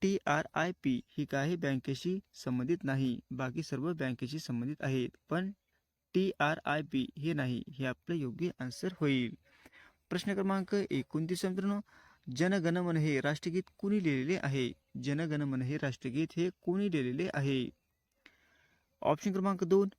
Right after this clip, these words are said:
म्हणजे रवींद्रनाथ टागोर यांनी जन गण मन हे राष्ट्रगीत लिहिलेले आहे. हे आपले योग्य आन्सर होईल. प्रश्न क्रमांक तीस आहे, मित्रांनो, महाराष्ट्राचे सर्वात,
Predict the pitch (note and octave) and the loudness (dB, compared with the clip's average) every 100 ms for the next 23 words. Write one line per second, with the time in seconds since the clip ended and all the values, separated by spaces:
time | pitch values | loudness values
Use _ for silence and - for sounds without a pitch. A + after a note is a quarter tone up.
0 | - C3 B2+ E3 F3+ E3+ C#3 B2+ B2 B2+ | -6 -2 -2 0 -2 0 0 0 0 -2
1 | E3+ - C3+ B2 B2 - - C3+ D#3+ C#3+ | -2 -4 -4 -2 -4 -6 -6 -4 -4 -2
2 | C#3+ D#3 E3+ F3 D#3 C#3 C#3+ D3 B2+ - | -2 -2 -2 -2 -2 -2 -2 -2 -4 -6
3 | B2+ D#3+ D#3 B2+ B2 D3 E3+ C3+ C3 A#2 | -4 -4 -2 -2 -2 -2 -2 -2 -2 -4
4 | _ - C3 B2 - E3+ C#3+ A#2 E3 - | _ -8 -8 -6 -4 -2 -2 -2 -4 -4
5 | C3 A#2+ F3+ E3+ D3+ C3+ B2 C#3+ _ - | -6 -4 -4 0 2 4 2 -2 _ -20
6 | - - - - F3 F3 G3+ G3+ G3+ G3+ | -20 -20 -20 -4 -2 0 0 0 0 0
7 | G3+ G3+ G3+ _ _ D3+ D3+ F#3 F#3 F#3 | 0 0 -2 _ _ -2 0 0 0 0
8 | G3+ G#3 - - - _ - C#3 D3 F3 | 0 -2 -8 -20 -20 _ -2 2 4 4
9 | F#3 F#3+ F#3+ - F#3 F#3 G3 G3 | 2 2 0 0 0 4 4 2